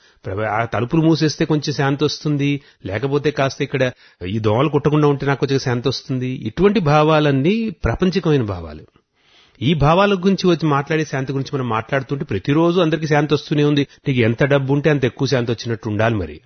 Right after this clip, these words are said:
అట్లా అయితే మరి ఎందుకు అది కలగట్లేదు?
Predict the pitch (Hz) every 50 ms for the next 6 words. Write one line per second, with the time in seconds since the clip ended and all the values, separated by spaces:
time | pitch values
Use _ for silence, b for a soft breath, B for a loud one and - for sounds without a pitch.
0 | - 90 - 92 85 90 92 - 92 - _ _ _ _ _ _ _ _ _ _
1 | - 131 139 113 90 95 117 156 - 180 170 - 165 147 147 151 143 - 151 147
2 | 139 139 135 135 139 139